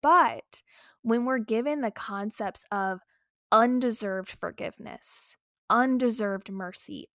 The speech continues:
undeserved grace, and undeserved salvation, that order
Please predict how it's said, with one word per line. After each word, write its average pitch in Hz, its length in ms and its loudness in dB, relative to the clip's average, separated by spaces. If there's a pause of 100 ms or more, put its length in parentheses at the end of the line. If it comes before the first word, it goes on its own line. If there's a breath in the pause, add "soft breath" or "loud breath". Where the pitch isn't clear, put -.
undeserved 233 800 0
grace, 185 460 -8
and 208 200 -6
undeserved 214 960 -2
salvation, 196 1160 -2 (680 soft breath)
that 202 360 0
order 254 480 -2